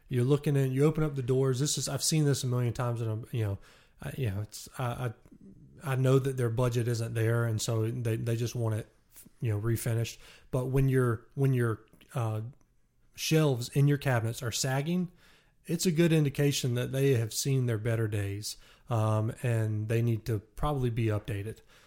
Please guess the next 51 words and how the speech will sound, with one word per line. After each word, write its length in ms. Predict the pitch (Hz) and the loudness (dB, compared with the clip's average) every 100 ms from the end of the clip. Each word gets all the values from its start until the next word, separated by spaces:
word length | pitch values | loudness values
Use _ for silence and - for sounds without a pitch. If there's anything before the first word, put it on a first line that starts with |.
| _ - | _ -8
Um, 260 | 113 104 113 | -4 -2 0
and 120 | 123 | 2
that's, 320 | 139 143 - - - | 2 2 -4 -12 -8
you 80 | 135 | -2
know, 200 | 117 120 - - - - - - - - 170 147 - | -2 -2 -6 -20 -20 -20 -20 -20 -20 -20 -20 -18 -16
I 40 | |
think 200 | - 147 | -2 0
that's 180 | 135 131 | 0 0
what 80 | 131 | 0
it 80 | 123 | -2
comes 200 | 131 113 | -2 -2
down 180 | 113 113 | -2 -2
to. 120 | 117 | -4
If 180 | 123 120 | -6 -6
the 80 | 123 | -6
cabinets 460 | - 147 165 135 | -2 0 0 -2
are 60 | 143 | -2
in 120 | 120 | 0
good 180 | 120 123 | 0 0
shape 340 | - 127 131 | 0 -2 -2
and 80 | 117 | -4
you 80 | 117 | -2
got 280 | 135 139 120 | -2 -2 0
good 200 | 135 117 | 0 0
bones, 480 | 120 127 139 139 - - - | 0 2 2 0 -6 -20 -8
then 140 | 117 | -4
guess 280 | 113 123 - | -2 -2 -2
what? 300 | 120 107 - | 0 -2 -2
We're 160 | 123 127 | -2 0
gonna 160 | 135 | 0
keep 320 | 117 - 143 | 0 -2 0
'em. 200 | 147 139 127 - - - | 0 0 -2 -10 -20 -6
We're 120 | 127 | 0
gonna, 440 | 135 127 120 113 - _ | 2 4 2 0 -6 _
you 120 | 123 | -2
know, 80 | 110 | 0
refinish 640 | 107 147 - 147 143 139 | 2 0 2 0 0 0
'em, 160 | 139 131 - - | -2 -2 -6 -10
and 300 | 123 117 113 | -2 0 0
we're 140 | 110 120 | 0 -2
gonna 300 | 123 117 113 - | 0 0 -2 -6
extend 520 | 151 - - 160 143 | -8 -4 -2 0 2
the 60 | 135 | 0
life 280 | 123 127 - | 0 -2 -4
of 60 | 120 | -6
the 80 | |
cabinets 400 | 113 123 113 120 | -6 -4 -4 -6
by 160 | - 117 | -6 -4
doing 260 | 113 117 110 | -2 0 0
so. 340 | 120 113 110 - - _ - | -2 -2 -4 -8 -20 _ -8
And, 520 | 123 113 110 110 110 | -2 0 0 -2 -6